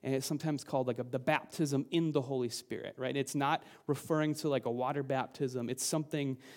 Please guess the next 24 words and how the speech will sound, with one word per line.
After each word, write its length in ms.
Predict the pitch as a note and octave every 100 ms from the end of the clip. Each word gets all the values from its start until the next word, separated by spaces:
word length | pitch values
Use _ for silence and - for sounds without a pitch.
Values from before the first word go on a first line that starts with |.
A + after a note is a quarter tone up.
| -
that 140 | C3+ -
comes 260 | D#3 C#3+ -
after 460 | D3+ D#3+ - C3+
it, 160 | A2+ G#2
and 80 | A#2+
it's 160 | A#2
for, 300 | - - C#3
like, 340 | C3 B2 A2+ - - -
you 100 | -
know, 100 | B2+
bonus 720 | A#2+ A#2+ D3+ D3+ C#3 C#3 - - -
Holy 280 | - D3+ C#3
Spirit 380 | C3+ - C3+ B2+
experience 560 | B2 - C3+ A#2+ A#2 -
and 100 | A#2
power. 440 | - G2+ G2+ - -
It's 80 | -
kinda 180 | D#3 C3+
how 160 | C3+
it's, 140 | B2 -
it 180 | C3+ -
gets 200 | C3 -
discussed. 520 | C3 - - G#2+ -
Now, 160 | D3